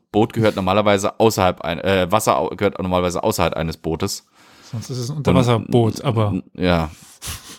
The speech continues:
Speaker 1: Ja,
Speaker 2: Oh, oh, also
Speaker 1: also
Speaker 2: ohne
Speaker 1: Trinkwasser
Speaker 2: Luft drin.
Speaker 1: gerne ins Boot, aber Salzwasser außerhalb, äh, lieber, das ist gesünder.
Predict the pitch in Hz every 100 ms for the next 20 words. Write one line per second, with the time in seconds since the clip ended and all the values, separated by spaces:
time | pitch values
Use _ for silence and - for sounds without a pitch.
0 | _ _ - - - 50 67 87 82 85
1 | 202 202 151 127 85 143 131 131 127 120
2 | 120 107 107 131 151 - 143 139 104 101
3 | 95 104 110 - 107 104 - 104 110 104
4 | 101 101 - - 95 92 95 95 95 87
5 | 87 - - - - 82 82 80 78